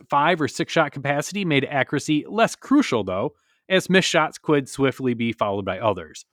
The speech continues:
The federal government played a pivotal role by purchasing Colt's revolvers in large quantities, providing a de facto subsidy and capital for production improvements. Collaborating with inventors like Eli Whitney, Colt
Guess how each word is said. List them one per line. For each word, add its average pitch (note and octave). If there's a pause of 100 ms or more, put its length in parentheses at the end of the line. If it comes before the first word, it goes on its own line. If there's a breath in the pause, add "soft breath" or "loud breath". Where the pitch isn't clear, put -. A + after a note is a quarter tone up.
(240)
The C#3
federal D3
government D3
played C#3
a B2
pivotal C3+
role B2
by B2
purchasing B2
Colt's B2+
revolvers A#2+
in A#2
large A#2+
quantities, D3 (400)
providing E3+
a D3+
de C#3+
facto D#3+
subsidy E3+
and D3
capital D#3
for D#3+
production E3
improvements. C3+ (180)
Collaborating C#3
with C3
inventors A#2
like A#2
Eli A#2+
Whitney, B2 (340)
Colt -